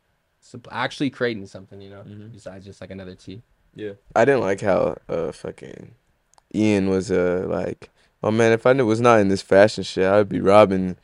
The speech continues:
Speaker 3: robbing and shooting niggas." I was just like, Man, like,
Speaker 2: You get
Speaker 3: it is
Speaker 2: your ass beat, bro.
Speaker 3: twenty twenty-two, bro. Like, bro, like, you sound burnt for saying that
Speaker 1: Yeah,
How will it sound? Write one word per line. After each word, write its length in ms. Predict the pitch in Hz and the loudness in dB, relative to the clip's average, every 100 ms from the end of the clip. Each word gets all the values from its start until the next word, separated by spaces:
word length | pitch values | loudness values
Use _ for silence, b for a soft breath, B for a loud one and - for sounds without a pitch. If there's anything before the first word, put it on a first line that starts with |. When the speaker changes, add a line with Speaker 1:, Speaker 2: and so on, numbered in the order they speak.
| _ | _
Speaker 3:
robbing 300 | 104 107 98 | 4 6 6
and 100 | 92 | 0
shooting 400 | - 110 87 95 | -2 -2 0 0
niggas." 340 | 92 82 90 87 | -2 -4 -6 -2
I 140 | 98 110 | 0 2
was 120 | 95 | 0
just 200 | 95 - | -8 -8
like, 320 | 87 85 92 - - _ _ _ _ _ _ - | -4 -4 -6 -12 -20 _ _ _ _ _ _ -12
Man, 480 | 110 113 117 117 117 | 0 2 4 4 4
like, 320 | 107 95 87 - - | 4 4 2 -4 -20
Speaker 2:
You 80 | |
get 160 | - 120 | -8 4
Speaker 3:
it 20 | |
is 60 | 151 | 6
Speaker 2:
your 60 | |
ass 100 | 160 | 6
beat, 60 | - | 4
bro. 60 | 160 | 6
Speaker 3:
twenty 140 | 160 | 6
twenty-two, 560 | 151 147 131 117 - 131 | 6 2 2 2 0 4
bro. 180 | 117 107 | 6 6
Like, 420 | 98 101 95 - - - - _ _ _ | 6 4 2 -4 -14 -20 -20 _ _ _
bro, 120 | 50 50 | -8 -6
like, 280 | 50 50 - _ | -6 -8 -12 _
you 60 | 95 | -8
sound 320 | - 107 92 | -2 0 0
burnt 360 | 95 113 - - | 2 2 0 -6
for 100 | - | -10
saying 320 | 101 95 95 | -6 -4 -4
that 100 | |
Speaker 1:
Yeah, 40 | 92 | -6